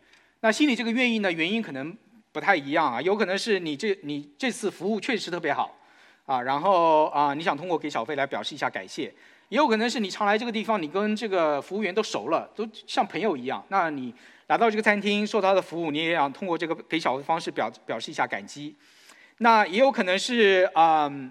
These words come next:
啊，你自己可能是作为接受给小费的一方哈，你了解那个小费对于这些人的重要性。那我，我太太前一段时间有去，我妻子前一段时间有去花店打工，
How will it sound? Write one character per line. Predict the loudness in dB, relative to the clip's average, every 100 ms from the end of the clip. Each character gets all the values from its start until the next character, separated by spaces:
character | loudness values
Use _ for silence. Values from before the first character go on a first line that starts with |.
| -16 -20 -14 0
啊， | 2 2 0
你 | -4 -8
自 | -8 -6
己 | -4 -4
可 | -4
能 | -4
是 | -6 -10
作 | -10 2 4 4
为 | 2
接 | 2 2
受 | 2 0
给 | 0
小 | 0 0
费 | -2
的 | -6
一 | -4
方 | -2 -2 -4
哈， | -8 -8 _ _ -10
你 | -2
了 | 4 6 6
解 | 2 -2 -2
那 | -4 -4
个 | 0 0 -2 -6 _ _ _ _
小 | 2 4 4
费 | 2
对 | 4 2
于 | 0
这 | -2
些 | 0
人 | 0
的 | -2
重 | -4 -2
要 | -2
性。 | -2 -8 -6
那 | -2
我， | -2 -2
我 | -4 0
太 | 2
太 | 2
前 | 0 -2
一 |
段 | -2
时 | -2
间 | -2 -2
有 | -4
去， | -4 -4
我 | -4 -4
妻 | -8
子 | -8
前 | -8
一 |
段 | -8
时 | -8
间 | -8
有 | -8
去 | -4
花 | -2
店 | -2 -2
打 | -4
工， | -4 -8